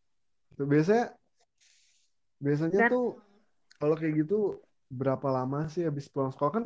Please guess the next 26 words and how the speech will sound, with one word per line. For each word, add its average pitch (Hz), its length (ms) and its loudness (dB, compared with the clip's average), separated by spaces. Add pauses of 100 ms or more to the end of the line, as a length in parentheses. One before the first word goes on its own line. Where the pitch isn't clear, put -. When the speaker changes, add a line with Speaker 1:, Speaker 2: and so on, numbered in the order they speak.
(100)
Speaker 1:
kita - 160 -20 (160)
jadwal 151 260 2
sebenarnya 170 380 0
padat 175 400 0
kan. 139 160 -8
Tapi 165 260 -4
kenapa 175 600 -2
untuk 160 320 -8
waktu 151 320 -4
nongkrong 139 320 -4 (580)
itu - 80 -14
ada 143 320 -8
gitu? - 300 -20 (720)
Kenapa 151 320 -2
bisa 151 240 -6
sampai 147 240 -4
berapa 135 300 -2 (100)
jam 156 240 -2
sih 190 160 -14
nongkrong 175 400 -8
tuh? 202 160 -16
Speaker 2:
Pasti, 240 320 0 (2250)
pasti 220 300 -2
selalu 214 320 0
ada 214 240 2
sih. 226 400 -4